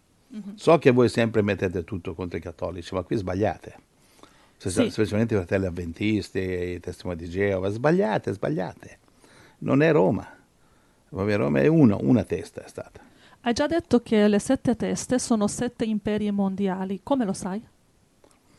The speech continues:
Speaker 2: Perché le, le profezie sono sette imperi mondiali, perché il dragone è il diavolo, questo fin qui.
Speaker 1: Però ci
Speaker 2: Tutte
Speaker 1: sono altre scritture che lo confermano?
Speaker 2: Ci sono, sì, ma le scritture, ma anche sì, Daniele,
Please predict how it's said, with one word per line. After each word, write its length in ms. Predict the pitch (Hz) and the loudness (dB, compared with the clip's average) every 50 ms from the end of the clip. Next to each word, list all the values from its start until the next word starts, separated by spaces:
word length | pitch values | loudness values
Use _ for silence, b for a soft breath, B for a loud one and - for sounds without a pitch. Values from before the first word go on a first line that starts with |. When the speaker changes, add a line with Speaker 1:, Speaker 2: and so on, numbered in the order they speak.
| b b b b b | b b b b b
Speaker 2:
Perché 280 | - - 160 - - 90 | -6 -6 -4 -4 -4 -4
le, 160 | 87 82 85 | -4 -4 -4
le 100 | 85 82 | -6 -8
profezie 600 | - - 90 - - 104 101 - - - 107 90 | -6 -6 -6 -4 -4 -6 -4 0 0 2 2 0
sono 180 | - - 98 - | -2 -6 -8 -6
sette 260 | - 107 104 - 95 | -4 -4 -4 -4 -4
imperi 240 | 90 - 113 107 110 | -2 0 2 2 4
mondiali, 400 | 120 127 123 131 147 170 202 160 | 4 2 2 4 4 4 4 2
perché 400 | 123 117 110 - 117 110 107 - b b b b b b | 0 0 0 4 4 4 4 2 b b b b b b
il 100 | b 110 | b -2
dragone 440 | 95 107 110 104 101 127 151 170 160 | 2 4 4 4 6 4 4 6 6
è 40 | 135 | 6
il 100 | 123 120 | 6 6
diavolo, 640 | 113 113 107 101 95 90 85 90 87 90 101 110 - _ | 6 6 6 6 4 2 0 -2 -2 -2 -2 -4 -6 _
questo 300 | - - - 90 - 87 | -8 -6 -6 -6 -6 -8
fin 180 | - - 92 85 | -8 -8 -8 -8
qui. 140 | - - 87 | -8 -8 -8
Speaker 1:
Però 340 | 90 - - - - - 240 | -8 -8 -12 -14 -6 -2 -2
ci 60 | 247 - | 0 0
Speaker 2:
Tutte 120 | 254 - | 0 0
Speaker 1:
sono 160 | 302 285 262 | 0 0 0
altre 300 | 254 254 269 262 240 247 | 0 0 0 -2 -2 -4
scritture 400 | - - - 202 - 247 233 233 | -4 -4 -4 -4 -2 -2 -2 -2
che 100 | 233 - | 0 0
lo 100 | 226 226 | 0 0
confermano? 600 | - 233 240 - 277 247 220 214 208 214 240 285 - _ | 0 0 -2 0 0 0 0 0 -2 -2 -4 -6 -8 _
Speaker 2:
Ci 160 | - - - | -12 -6 -6
sono, 400 | 98 - 123 123 123 120 117 - - _ _ _ _ _ _ _ _ _ _ _ _ _ | -2 2 4 4 6 4 4 0 -4 _ _ _ _ _ _ _ _ _ _ _ _ _
sì, 320 | - - 285 269 - 269 240 | -20 -20 -8 0 2 4 6
ma 140 | 147 117 107 | 6 6 6
le 100 | 104 92 | 4 2
scritture, 580 | - - 104 92 - - 127 170 190 160 110 | 0 -2 -4 -2 2 4 4 6 6 6 4
ma 180 | 101 101 98 101 | 4 2 0 0
anche 240 | 104 101 - - - | -2 -2 -4 -8 -8
sì, 480 | - - 107 135 170 165 104 90 87 87 | -4 0 2 4 4 4 2 0 -2 -6
Daniele, 480 | 87 92 92 98 101 101 95 92 92 | -6 -6 -4 -4 -2 -2 -2 -2 -4